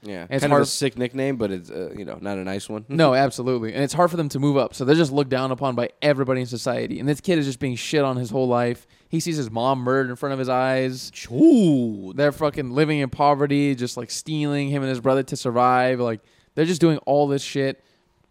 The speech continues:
Speaker 2: And they're just living such a hard life. And he, like, goes on Who Wants to Be a Millionaire. And this, the movie is, like, the story of him, like, progressing through the show and trying to, like, win,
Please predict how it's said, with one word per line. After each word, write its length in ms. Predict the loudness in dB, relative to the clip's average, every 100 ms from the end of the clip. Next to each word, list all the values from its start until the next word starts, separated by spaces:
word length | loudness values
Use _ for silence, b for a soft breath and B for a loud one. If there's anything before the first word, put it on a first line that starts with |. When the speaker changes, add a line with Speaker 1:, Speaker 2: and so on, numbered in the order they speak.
| _ -2
Speaker 2:
And 240 | -2 0
they're 80 | -2
just 80 | 0
living 180 | 0 0
such 180 | -4
a 60 | -4
hard 220 | 0 0
life. 280 | 2 -2 -2 -6
And 100 | -8
he, 140 | -6
like, 180 | -6 -2
goes 240 | 0 2
on 140 | 0 -4
Who 80 |
Wants 160 | -6 -8
to 60 | -6
Be 80 | -6
a 40 |
Millionaire. 360 | -4 -4 -4 -4
And 100 | -6
this, 160 | -8 -10
the 120 | -6
movie 260 | -2 0 -2
is, 80 |
like, 100 | -2
the 60 | -6
story 260 | -6 -4 -2
of 80 |
him, 360 | -2 -4 -4 -10 _ _ _ -8
like, 180 | -8 -8 _ _ _ 2
progressing 520 | 2 4 2 0 -6
through 140 | -2
the 80 | -2
show 420 | 0 0 0 -2 -8 _ -14
and 140 | -12
trying 340 | -4 -2 -2 -6
to, 100 | -6
like, 180 | -6 -6 -16
win, 540 | -10 -2 -2 -2 -6